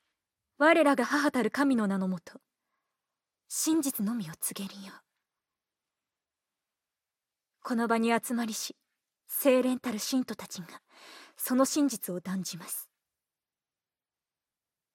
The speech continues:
仮に、偽りを述べれば、その魂は決して、神の身元に届かぬことを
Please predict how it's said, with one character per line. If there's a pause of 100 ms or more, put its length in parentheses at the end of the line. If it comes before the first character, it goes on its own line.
(100)
仮
に、 (1120)
偽 (120)
り
を
述
べ
れ
ば、 (720)
そ
の
魂
は
決
し
て、 (760)
神
の
身
元
に
届
か
ぬ
こ
と
を